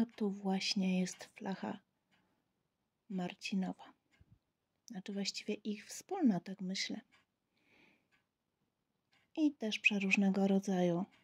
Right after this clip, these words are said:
i pierścienie wszelkiej maści, i różne inne akcesoria, i kubki są, i blachy, i takie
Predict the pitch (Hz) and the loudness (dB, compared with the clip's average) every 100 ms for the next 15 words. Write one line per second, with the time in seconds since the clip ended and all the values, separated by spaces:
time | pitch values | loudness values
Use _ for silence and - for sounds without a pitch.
0 | _ _ _ _ _ 214 214 202 196 - | _ _ _ _ _ -4 0 0 0 0
1 | - 214 226 254 285 _ _ - - 226 | 4 8 10 10 6 _ _ -6 -4 -2
2 | 220 247 233 233 233 - - 254 285 _ | -2 4 6 6 4 0 4 6 6 _
3 | _ _ _ _ _ _ _ _ - - | _ _ _ _ _ _ _ _ -20 -20
4 | _ 220 214 214 214 208 214 208 202 - | _ 0 2 4 6 8 10 10 6 0
5 | 208 - 240 240 196 190 202 - 262 - | -4 2 4 6 6 4 0 -4 -6 -2
6 | 233 226 - 214 202 196 180 170 185 208 | -2 -2 0 0 2 4 4 2 4 4
7 | 233 - 220 196 - 196 202 196 - 196 | 4 4 4 4 0 -10 -10 -12 -6 -4